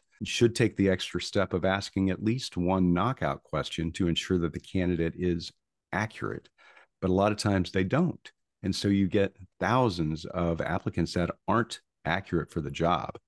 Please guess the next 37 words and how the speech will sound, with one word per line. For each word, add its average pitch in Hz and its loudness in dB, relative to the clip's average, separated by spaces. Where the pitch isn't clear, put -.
So 101 4
where 110 2
A 220 0
I 165 -2
is 87 -4
really 92 4
good 76 -2
is 82 -4
at 76 -4
matching 80 -4
technology. - -10
You 95 4
take 95 0
what's 87 0
on 87 4
the 85 2
resume 85 0
and 90 -2
you 73 -6
put 76 -4
it 80 0
up 76 -4
against 85 -2
what's 80 -6
on 80 -2
the 76 -4
job 82 0
description, 95 -2
neither 101 2
of 73 -4
which 78 -2
are 64 -4
accurate, 71 -4
by 62 -4
the 62 -8
way. 67 -6
But 98 2